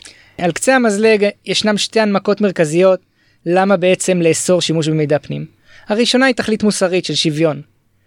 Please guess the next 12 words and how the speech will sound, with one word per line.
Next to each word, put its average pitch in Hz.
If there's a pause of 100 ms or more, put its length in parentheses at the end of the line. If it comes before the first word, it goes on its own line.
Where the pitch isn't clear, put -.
(200)
למנוע 214
מאנשי 220
פנים 214
בעצם, 202
אה, 175
חברות, 156 (160)
לנצל 180
לטובתם 190
האישית 165
ועל 175
חשבון 180 (380)
הציבור, 160